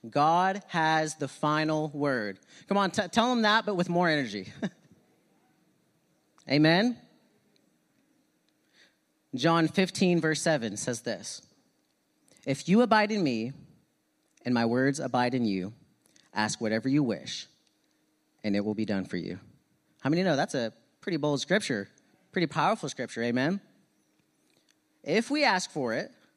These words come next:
we'll receive it. Is there any-, anyone here that believes that? If we ask for it,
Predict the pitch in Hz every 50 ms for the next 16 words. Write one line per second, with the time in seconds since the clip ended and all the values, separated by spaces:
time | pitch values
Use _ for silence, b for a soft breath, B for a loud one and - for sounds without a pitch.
0 | _ _ _ _ _ _ _ _ _ 127 131 175 185 180 196 196 - 269 277 220
1 | 151 127 120 135 135 165 165 170 180 180 - 160 175 208 220 220 214 202 185 196
2 | 202 214 202 202 185 170 160 160 160 156 156 160 160 180 170 175 220 220 240 262
3 | 254 - b b b b b b b b _ 139 160 202 247 262 - 269 285 302
4 | 294 247 240 240 262 - - - 180 156 143 127 120 143 185 233 269